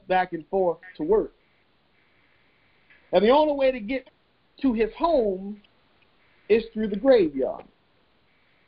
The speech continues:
So the crime doesn't bother him, and the graveyard doesn't scare him because he knows he doesn't have to stay in it. Watch this.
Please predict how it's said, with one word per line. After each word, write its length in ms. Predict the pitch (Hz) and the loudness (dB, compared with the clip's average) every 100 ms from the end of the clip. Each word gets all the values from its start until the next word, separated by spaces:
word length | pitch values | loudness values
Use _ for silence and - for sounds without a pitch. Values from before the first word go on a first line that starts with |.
| _ _ _ - | _ _ _ -4
So 160 | - 226 | 2 4
the 80 | |
crime 680 | 226 - 311 311 262 226 208 - 156 | 2 0 2 2 -2 -6 -10 -14 -6
doesn't 340 | 226 214 202 185 | -4 -4 -6 -4
bother 360 | 254 269 214 | -2 -2 -4
him, 460 | 190 190 180 202 208 _ _ _ _ _ _ _ 143 | -4 -2 -4 -8 -12 _ _ _ _ _ _ _ -8
and 120 | 160 | -4
the 40 | |
graveyard 760 | 151 254 330 302 220 208 202 190 | 4 4 4 0 0 2 2 -2
doesn't 300 | 214 196 180 | -6 -10 -12
scare 300 | - 262 262 | -6 -4 -2
him 220 | 214 196 | -4 -4
because 540 | 202 196 247 226 208 208 _ _ _ _ | -4 -4 0 2 0 -4 _ _ _ _
he 160 | 220 247 | -6 -4
knows 680 | 240 302 285 247 185 175 170 - _ - _ _ _ _ _ _ _ _ _ - | 2 2 4 0 -4 -12 -18 -20 _ -20 _ _ _ _ _ _ _ _ _ -12
he 120 | 196 | -6
doesn't 300 | 185 254 226 | 2 0 0
have 200 | 220 214 | -6 -4
to 80 | 196 196 | -6 -6
stay 300 | 233 214 254 | -2 0 0
in 100 | 415 | -6
it. 120 | 143 _ _ _ _ _ _ _ _ _ - _ _ _ _ _ _ _ _ _ _ _ _ _ - - - - | -8 _ _ _ _ _ _ _ _ _ -20 _ _ _ _ _ _ _ _ _ _ _ _ _ -20 -20 -14 -6
Watch 160 | 156 - | -6 -4
this. 120 | 113 | -12